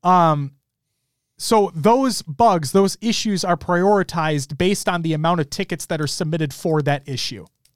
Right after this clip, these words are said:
I can't speak for three four three because I don't know how they're functioned from a support standpoint.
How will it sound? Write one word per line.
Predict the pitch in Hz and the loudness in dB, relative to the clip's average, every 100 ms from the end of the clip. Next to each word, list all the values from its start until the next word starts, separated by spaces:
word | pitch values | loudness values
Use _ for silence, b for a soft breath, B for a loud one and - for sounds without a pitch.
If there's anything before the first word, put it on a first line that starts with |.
| _ _ _ _ _ _ _ _ _ - | _ _ _ _ _ _ _ _ _ -2
I | 185 | -2
can't | 214 302 269 | 0 -2 -2
speak | - - 302 | -4 -2 -2
for | - 254 | -2 -6
three | - 226 | -2 -4
four | 208 196 | -2 -4
three | 185 190 | -2 -4
because | 170 160 | -2 -2
I | 170 | -2
don't | 202 | -2
know | 190 | -4
how | 160 180 | -2 -2
they're | 160 151 233 240 | 0 2 2 2
functioned | - 170 156 170 156 | -2 -4 -4 -6 -4
from | 170 | -4
a | |
support | 151 147 156 139 | -4 -6 -8 -8
standpoint. | - 139 127 - 127 | -8 -8 -8 -6 -8